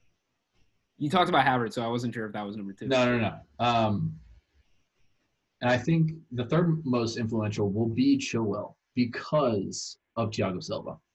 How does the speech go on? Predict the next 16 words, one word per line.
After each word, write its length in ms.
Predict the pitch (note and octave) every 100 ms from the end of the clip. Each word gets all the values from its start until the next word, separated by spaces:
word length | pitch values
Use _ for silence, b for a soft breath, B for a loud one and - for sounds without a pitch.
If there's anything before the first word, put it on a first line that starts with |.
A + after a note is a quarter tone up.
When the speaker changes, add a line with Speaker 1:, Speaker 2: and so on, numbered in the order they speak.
| _ _ _ _ _ _ _ _
Speaker 2:
I 60 | A#2+
think 200 | C#3+ B2+
Chilwell 300 | - C#3 C#3
is 60 | C3+
gonna 180 | B2+
learn 180 | A#2 A#2
a 80 | G2+
lot 500 | G2 G2 G#2 G#2 A#2+
from 140 | A#2 A2+
a 40 |
player 280 | G#2+ A#2 A2
like 140 | G2+ G2
Silva. 480 | C#3+ C#3 C3+ C3 B2 _ _ _ -
I 100 | G#2+
think 260 | A2 G#2+ G2
Rudiger, 600 | A#2+ C3+ C#3 C#3 C3+ C3+